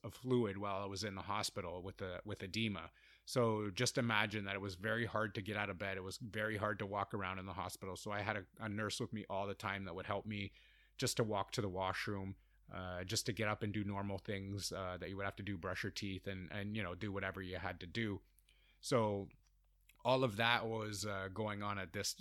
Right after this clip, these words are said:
at this point. And then after the sixth day, I was released and I went home. And then I battled, uh, edema at home as well, which was very, very painful. But the way that you have to kinda help with that is, one, you have water pills that you're on,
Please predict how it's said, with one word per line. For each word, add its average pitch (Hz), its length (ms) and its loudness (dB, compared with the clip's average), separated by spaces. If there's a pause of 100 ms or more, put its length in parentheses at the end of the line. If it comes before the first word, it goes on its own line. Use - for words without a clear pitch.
at 101 160 -2
this 113 160 2
point. 90 420 -8 (420)
And 104 180 0
then 101 280 0
after 107 300 0
the 98 100 -4
sixth - 420 -2
day, 104 280 2
I 95 40 2
was 98 220 -4
released 101 460 0
and 104 100 -2
I 101 80 0
went 90 220 -2
home. 117 460 2 (360)
And 107 120 0
then 101 120 0
I 98 100 2
battled, 101 500 2
uh, 92 240 -2
edema 110 360 2
at 98 200 0
home 107 280 -2
as 92 160 -4
well, 104 360 2
which 98 200 -4
was 98 140 -6
very, 92 260 -2
very 90 240 -4
painful. 110 560 -2
But 95 240 -2 (420)
the 123 80 4
way 113 240 4
that 104 160 0
you 101 100 -2
have 95 220 -4
to - 60 -4
kinda 95 240 -2
help 127 280 2
with - 140 -2
that 104 240 0
is, 95 260 -4
one, 104 320 0
you 101 140 -2
have 87 180 -2
water 95 280 0
pills 98 300 -2
that 95 120 -2
you're 101 180 0
on, 139 260 0